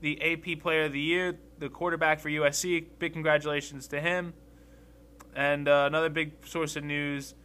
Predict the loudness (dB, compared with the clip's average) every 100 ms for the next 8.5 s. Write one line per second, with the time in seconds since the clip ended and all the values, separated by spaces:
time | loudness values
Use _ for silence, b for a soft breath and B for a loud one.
0 | b b b b -20 -20 -20 -20 -20 -20
1 | -2 2 4 2 0 4 6 6 6 4
2 | 2 -2 -6 -2 0 0 -6 -6 -6 -2
3 | 2 2 2 0 0 -2 -4 -4 -2 -6
4 | -8 -20 -20 -20 -20 -20 -20 -20 -20 -20
5 | -20 -20 -20 -4 4 6 8 8 6 0
6 | 0 0 4 6 4 2 -2 0 -2 -4
7 | -4 -4 -4 -4 -4 -4 -2 4 4 8
8 | 6 6 -2 -2